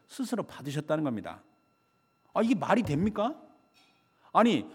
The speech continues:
아니 그리스도 예수가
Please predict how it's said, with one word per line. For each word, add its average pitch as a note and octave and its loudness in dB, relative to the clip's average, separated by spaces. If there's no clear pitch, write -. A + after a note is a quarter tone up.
아니 F#3 0
그리스도 A3 4
예수가 D3+ 2